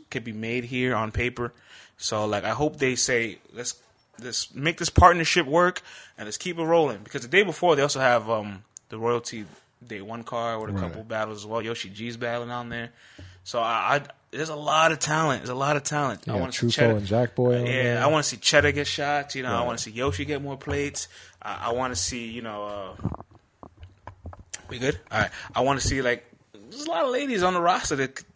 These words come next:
Speaker 1: that I wanna see them work. I wanna see Mulatto get a U R L plate.
Speaker 2: Yeah.
Speaker 1: So
Speaker 2: Now,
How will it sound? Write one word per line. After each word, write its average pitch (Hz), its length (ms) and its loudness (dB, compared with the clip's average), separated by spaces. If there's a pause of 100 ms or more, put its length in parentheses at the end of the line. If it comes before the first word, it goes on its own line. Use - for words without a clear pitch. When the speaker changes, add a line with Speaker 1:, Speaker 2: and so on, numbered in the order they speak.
(140)
Speaker 1:
that 117 240 -16 (180)
I 147 60 -2
wanna 208 140 2
see - 100 -2
them 180 140 -4
work. 175 120 4
I - 20 2
wanna 165 100 2
see 185 100 -2
Mulatto 127 400 2
get 151 140 2
a 147 40 4
U 143 140 2
R 147 140 4
L 147 100 2
plate. 147 380 -4 (1200)
Speaker 2:
Yeah. 165 260 2 (240)
Speaker 1:
So - 340 -16 (320)
Speaker 2:
Now, 165 260 0